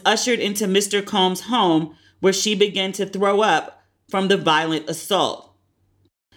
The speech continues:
Recognizing the damage he had done and the physical evidence of his abuse,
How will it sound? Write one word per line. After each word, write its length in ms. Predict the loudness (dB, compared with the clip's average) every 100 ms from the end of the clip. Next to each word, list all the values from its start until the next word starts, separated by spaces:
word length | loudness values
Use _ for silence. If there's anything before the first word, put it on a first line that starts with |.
| _ -12
Recognizing 680 | 0 0 2 0 2 0 0
the 80 | -2
damage 480 | 2 0 2 -2 -4
he 120 | -2
had 180 | -2 0
done 380 | 0 2 2 0
and 180 | -2 -4
the 60 |
physical 520 | 0 0 0 -2 -4 0
evidence 440 | 0 2 0 0
of 160 | -4 -2
his 200 | -4 -2
abuse, 600 | -4 0 2 2 0